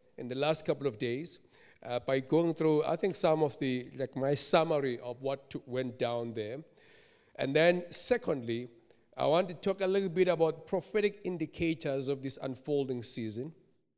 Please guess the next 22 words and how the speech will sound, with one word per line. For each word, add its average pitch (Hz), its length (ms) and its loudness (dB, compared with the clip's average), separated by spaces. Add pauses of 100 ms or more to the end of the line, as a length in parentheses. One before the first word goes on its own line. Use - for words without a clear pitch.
(1160)
And 120 140 -4
all 156 180 4
these 151 240 -2
things, 131 640 -2 (360)
now 120 100 -6
my 120 140 -4
computer 135 380 -4
gave 135 280 0
up. 117 220 -6 (360)
And 123 160 -6
then 139 140 2
thirdly 135 520 -2
and 117 140 -6
lastly, 127 440 -2
I'm 110 120 -4
gonna 113 200 -4
talk 127 220 -6
a - 20 -4
little 120 200 -6
bit 120 140 -4
about 107 220 -6
stewardship. - 680 -2